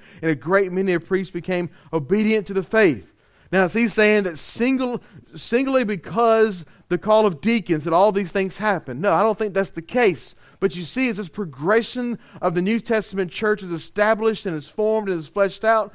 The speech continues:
and we see it grow, and we see it, uh, we see it conform to what the Lord wants. Then we see it continue to grow, both numerically and spiritually. And it's not because they had a great deacon ministry.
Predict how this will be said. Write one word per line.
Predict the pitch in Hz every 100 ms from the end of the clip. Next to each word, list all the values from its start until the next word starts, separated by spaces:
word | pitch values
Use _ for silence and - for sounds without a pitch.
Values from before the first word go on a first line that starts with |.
| -
and | 170
we | 180
see | - 214
it | 190
grow, | 139 147 208 220
and | 190
we | 196
see | 160 220
it, | 202 190 - -
uh, | 151 160 156
we |
see | 175
it | 214
conform | 196 160 - 220 226 240 240
to | -
what | 196
the | 175
Lord | 165 214 220 196
wants. | 151 175 233 269 - - _ _ _ _
Then | 196
we | 202
see | 175 - 240
it | 233
continue | 190 165 214 247 233
to | 170
grow, | 165 220 247 269 175 90 _ _ _ _ -
both | 202 196
numerically | 202 190 196 220 226 226 233
and | 165 208 214
spiritually. | - - 247 247 202 - 135 104 85 _ _ _ _ _ -
And | 196
it's | 151
not | 202 214 208
because | 185 196 170
they | 185
had |
a | 156
great | 117 156 180 139
deacon | 143 175 202 175
ministry. | 190 202 226